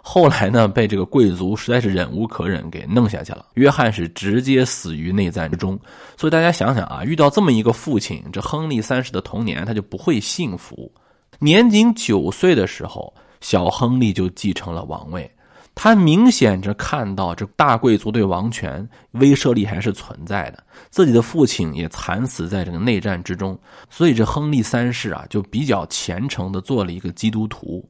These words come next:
说得好听点儿，那叫做虔诚、亲切、随和；说得不好听点儿啊，其实就是有点儿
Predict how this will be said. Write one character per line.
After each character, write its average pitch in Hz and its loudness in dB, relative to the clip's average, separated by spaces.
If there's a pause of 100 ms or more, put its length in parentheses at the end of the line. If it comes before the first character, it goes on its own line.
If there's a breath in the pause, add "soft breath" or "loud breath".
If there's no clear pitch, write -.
(140)
说 226 4
得 214 6
好 - -2
听 - -4
点 110 2
儿， 90 0
那 98 -4
叫 98 -2
做 95 -4
虔 117 -2
诚、 120 0
亲 160 -2
切、 120 0
随 104 -2
和； 76 -6 (420 soft breath)
说 175 0
得 170 4
不 214 6
好 85 0
听 107 -4
点 87 -2
儿 - -8
啊， 80 -6
其 - -6
实 101 -4
就 107 0
是 90 -6
有 85 -4
点 90 -2
儿 71 -6